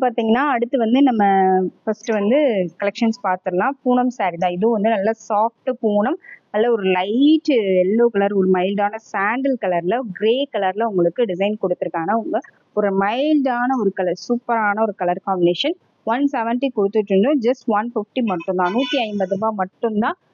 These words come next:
இதுக்கு பிளவுஸ் வராது, சாரி மட்டும்தான், without blouse எல்லாமே. just one fifty plus shipping.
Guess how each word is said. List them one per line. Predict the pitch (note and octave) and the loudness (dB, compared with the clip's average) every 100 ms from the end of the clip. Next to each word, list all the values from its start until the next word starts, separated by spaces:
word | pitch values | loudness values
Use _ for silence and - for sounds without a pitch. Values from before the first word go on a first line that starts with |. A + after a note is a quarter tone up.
| _ G#3+ | _ -2
இதுக்கு | G#3 G3+ | 0 0
பிளவுஸ் | G3+ G#3 C#4 - G3+ | 0 -2 -4 -2 0
வராது, | G3 F#3+ D#4 D#4 A#3 | 0 0 -2 -2 -4
சாரி | G3+ A3+ A3+ | -4 -2 -2
மட்டும்தான், | G3+ - G3+ A#3 F4+ C4+ | -2 -2 -2 -2 -4 -4
without | F#3+ - A#3+ A3 | -4 -2 -2 0
blouse | F#3+ F3+ F#3+ F3 | 0 0 -2 0
எல்லாமே. | F3+ F#3 D#4 - _ _ - G#3+ | 0 0 -4 -6 _ _ -6 -4
just | B3 A#3+ | -2 -2
one | A3 A#3 | -2 -4
fifty | A#3 - - | -6 -4 -4
plus | G#3 - | -4 -4
shipping. | - - | -8 -6